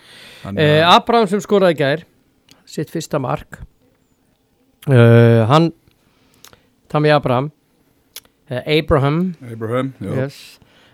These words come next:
Speaker 2: Eh, hann var, eh, leikmaður númer fjögur hundruð og þrjátíu til að skora, eh, fyrir enska landsliðið.
Speaker 1: Já. Og þetta var þá tímamótaleikur.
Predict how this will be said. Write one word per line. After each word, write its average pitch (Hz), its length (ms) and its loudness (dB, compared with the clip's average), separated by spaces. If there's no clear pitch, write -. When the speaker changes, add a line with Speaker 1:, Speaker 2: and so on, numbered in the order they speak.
Speaker 2:
Eh, 127 560 0
hann 151 200 -6
var, 143 460 -2
eh, 135 220 -4
leikmaður 160 460 0
númer 147 200 2
fjögur 185 400 2
hundruð 156 280 -2
og - 80 -10
þrjátíu 175 540 -6
til 139 160 0
að 123 200 -2
skora, 120 500 -4
eh, 117 320 -6
fyrir 123 200 -4
enska 123 220 -6
landsliðið. 110 400 -8
Speaker 1:
Já. 104 60 -12
Og 107 120 -8
þetta 127 120 -4
var 127 120 2
þá 117 140 -4
tímamótaleikur. 123 640 -2